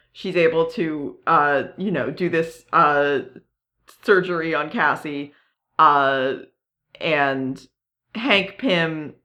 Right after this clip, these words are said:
tracks Scott down and is like, "Hey, hey, that's my stuff." And Scott is planning, or was already planning, on giving it back and turning himself in. Um,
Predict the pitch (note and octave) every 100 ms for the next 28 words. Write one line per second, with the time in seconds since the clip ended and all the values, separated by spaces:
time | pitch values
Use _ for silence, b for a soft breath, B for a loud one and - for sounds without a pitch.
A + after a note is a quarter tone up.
0 | - - - - D3+ A2 - - _ -
1 | F3+ D#3+ - F3 D3 D3 D3+ E3 D#3+ C#3+
2 | C3 G#3 A3 G3 - - _ _ _ _
3 | D#4 B3 G#3+ A3+ G#3 - - A3 D#4+ -
4 | - B C#4 B - F#3 D#3+ D#3 D3+ -
5 | F3+ F3+ - - F3 E3+ - - - _
6 | _ _ _ - E3+ E3+ D4 C#4+ B3+ G#3+
7 | F#3 - F#3+ F#3 F3+ - G3 B3+ B3 G#3
8 | F#3+ E3+ E3 - E3 D#3 D3 C#3+ E3 -
9 | D#3+ C#3+ C#3 C#3 C#3 - _ _ _ _
10 | G3 D#3 D3 B2+ E3 C#3+ - - F3 G3
11 | D3+ C3+ D3+ - D3 D3+ D3 C3+ C3 B
12 | B B _ F3 D#3+ C#3+ C#3 B2+ C3